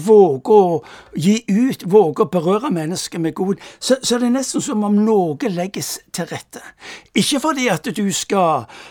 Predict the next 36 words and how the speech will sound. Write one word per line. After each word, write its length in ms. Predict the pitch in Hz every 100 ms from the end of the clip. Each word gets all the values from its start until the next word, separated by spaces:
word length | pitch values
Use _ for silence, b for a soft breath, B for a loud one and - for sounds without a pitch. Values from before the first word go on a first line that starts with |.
| B
på 120 | -
et 80 | 170
vis 160 | 196 185
få 160 | 190
et 100 | 175 -
rykte 280 | 151 -
at 120 | 180 -
du 120 | 175
er 100 | 160
spesielt 460 | - 156 - 160
from, 420 | 151 151 170 202 196
og 360 | 180 139 113 120
at 120 | 143
denne 240 | 190 165
menigheten 400 | 185 156 160 180
er 40 | -
spesielt 440 | - 165 - 147
god. 160 | 302 247
Nei, 80 | 262
det 120 | 269
er 60 | 427
ikke 160 | - -
poenget. 380 | 156 135 - - _ _ _ _ B B B B
Men 200 | 202 247 262 - _
når 280 | 196 220 220
du 80 | 240 277
og 80 | 302
meg 240 | 214 190 190
våger 320 | 233 170 247
å 60 | -
handle 320 | 208 156 196
i 100 | 190
godhet, 480 | - 214 320 - - _ 247
godhet 280 | 190 233 262
mot 120 | 180 175
mennesker, 480 | 165 139 151 294